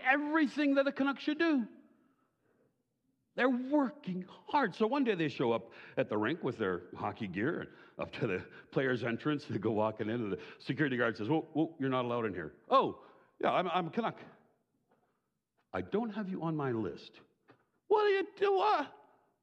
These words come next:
I work as hard as they do. I score as many goals as they do. I'm really good." "Yeah, but you're not on the list." "What? Did, forget the list. I am a Canuck. I work so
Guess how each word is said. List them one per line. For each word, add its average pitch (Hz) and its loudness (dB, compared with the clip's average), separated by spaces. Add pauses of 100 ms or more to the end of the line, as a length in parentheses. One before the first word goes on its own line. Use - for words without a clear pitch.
(180)
I 294 6
work 262 4
as 208 2
hard 175 4
as 143 0
they 110 0
do. 247 2 (720)
I 175 6
score 165 2
as 127 -2
many 139 2
goals 127 2
as 156 0
they 151 4
do. 233 0 (420)
I'm 143 4
really 226 6
good." 311 4 (640)
"Yeah, 226 0
but 196 -2
you're 175 0
not 180 0
on 151 -4
the 95 -4
list." - -4 (100)
"What? 180 4
Did, 220 0 (300)
forget 330 2
the 294 6
list. 254 4 (220)
I 269 4
am 277 4
a 262 6
Canuck. 254 4 (720)
I 208 4
work 196 2 (300)
so 214 2